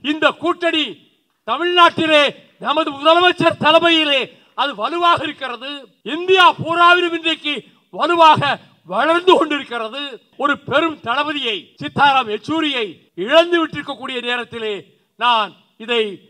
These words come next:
சொல்ல விரும்புகின்றேன். ஜவஹர்லால் நேரு யூனிவர்சிட்டியில், ஜே என் யூவில், ஜவஹர்லால் நேரு பல்கலைக்கழகத்தில் நெருக்கடி நிலை பிரகடனம் வந்தபோது அதை எதிர்த்து மாணவர்களை பெருமளவிலே டெல்லியிலேயே திரட்டியவர் சீதாராம் யெச்சூரி.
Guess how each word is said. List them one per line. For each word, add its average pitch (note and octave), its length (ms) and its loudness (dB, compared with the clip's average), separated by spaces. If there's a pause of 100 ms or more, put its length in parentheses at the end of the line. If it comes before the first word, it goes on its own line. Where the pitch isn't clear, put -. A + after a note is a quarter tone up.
(260)
சொல்ல D4+ 300 2
விரும்புகின்றேன். A3 760 -8 (360)
ஜவஹர்லால் D#4+ 680 6
நேரு D#4+ 220 8
யூனிவர்சிட்டியில், C4+ 800 -4
ஜே B3+ 100 0 (100)
என் C4+ 160 -6
யூவில், F#3+ 280 -14 (240)
ஜவஹர்லால் E4 600 2
நேரு E4 180 2
பல்கலைக்கழகத்தில் C#4+ 1040 -4 (180)
நெருக்கடி E4 480 0
நிலை D#4 220 0 (140)
பிரகடனம் D4+ 500 2 (220)
வந்தபோது D4 720 0 (280)
அதை C4+ 220 -4
எதிர்த்து D#4+ 400 -2
மாணவர்களை D#4+ 720 2 (640)
பெருமளவிலே F4 680 4 (140)
டெல்லியிலேயே E4 500 2 (100)
திரட்டியவர் C#4 640 -2 (340)
சீதாராம் C4 580 0
யெச்சூரி. G3+ 340 -12